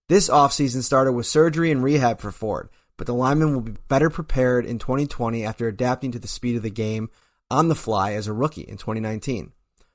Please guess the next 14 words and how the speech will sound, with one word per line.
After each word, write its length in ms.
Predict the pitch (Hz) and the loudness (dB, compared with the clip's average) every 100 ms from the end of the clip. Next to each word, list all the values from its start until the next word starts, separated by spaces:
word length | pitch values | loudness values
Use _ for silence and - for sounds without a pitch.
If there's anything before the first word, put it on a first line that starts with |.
| _ _ | _ _
Ford's 240 | 156 185 165 | 4 6 6
biggest 300 | 190 190 - | 4 2 2
competition 580 | 170 156 151 147 139 | 0 0 0 0 0
at 60 | 131 | -2
right 220 | 104 139 | 0 0
tackle 340 | 147 123 120 117 | 2 0 0 -2
will 140 | 113 | -2
likely 300 | 120 135 143 | -2 -2 -4
be 140 | 120 | -4
Ty 300 | 120 127 127 | -4 -2 0
Nsekhe 400 | 147 143 123 127 | -2 -2 -2 -2
and 100 | 120 | -4
Daryl 240 | 117 113 113 | 0 0 0
Williams. 460 | 110 113 67 - | -2 -6 -8 -14